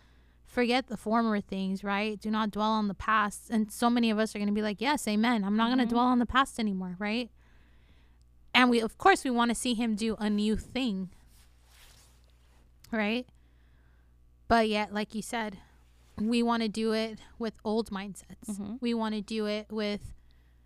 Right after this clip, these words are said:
Speaker 1: how we, sometimes we even think that we're doing it with God.
Speaker 2: Yeah, yeah, yeah.
Speaker 1: Right? We
Speaker 2: Mm-hmm.
Speaker 1: think we're doing it with God, but really if we get, like, into scripture,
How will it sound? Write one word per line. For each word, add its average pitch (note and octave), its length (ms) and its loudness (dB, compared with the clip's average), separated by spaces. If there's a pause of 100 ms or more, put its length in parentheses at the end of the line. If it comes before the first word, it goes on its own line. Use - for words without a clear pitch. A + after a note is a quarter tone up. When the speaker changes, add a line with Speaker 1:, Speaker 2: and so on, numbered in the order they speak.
Speaker 1:
how B3 220 4
we, B3+ 280 -2 (280)
sometimes D4 540 -4
we A3+ 160 -4
even A#3 340 -2
think G#3+ 280 -6 (100)
that G3 160 -6
we're G3+ 160 -4
doing G#3+ 420 -4
it G3+ 260 -8 (2500)
with A3+ 680 -2 (1000)
God. G#3 480 0 (220)
Speaker 2:
Yeah, G3 180 -10 (280)
yeah, A#3+ 260 -6 (280)
yeah. G3 300 -6 (1120)
Speaker 1:
Right? A3+ 440 -4
We G#3+ 180 0
Speaker 2:
Mm-hmm. F#3+ 80 0
Speaker 1:
think A#3 160 0
we're A#3 100 0
doing A3 220 0
it G#3+ 140 -4
with G#3+ 380 -4
God, G#3+ 440 -2
but G#3+ 140 0
really G#3+ 340 0
if A3 120 -4
we A3 100 -8
get, G#3+ 260 -6
like, G3+ 280 -8
into G3+ 340 -6
scripture, D4 640 -6